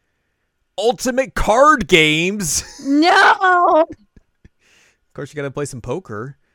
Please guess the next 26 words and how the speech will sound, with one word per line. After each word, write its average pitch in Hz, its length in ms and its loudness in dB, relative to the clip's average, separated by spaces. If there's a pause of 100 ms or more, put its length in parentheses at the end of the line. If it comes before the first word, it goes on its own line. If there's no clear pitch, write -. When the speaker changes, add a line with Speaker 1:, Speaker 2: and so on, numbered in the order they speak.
(760)
Speaker 1:
Uh, 107 300 -12
Mario 139 220 -6
and 143 80 -10
Luigi 139 240 -10
Superstar 127 460 -12
Saga. 127 640 -8
Speaker 2:
That's - 160 -16
a - 20 -14
great 214 240 -16
game. 226 80 -14
Speaker 1:
Uh, 202 280 -10 (340)
Super 139 260 -14
Mario 135 240 -6
Brothers 123 340 -10
three. 139 520 -8 (640)
Pokemon 131 500 -10
Ruby 131 240 -8
and 110 80 -14
Sapphire. 123 960 -10
Metroid 139 340 -8
Zero 107 280 -10
Mission. 101 560 -14
Final 143 280 -10
Fantasy 135 340 -14
six - 320 -14
Advance. 104 600 -12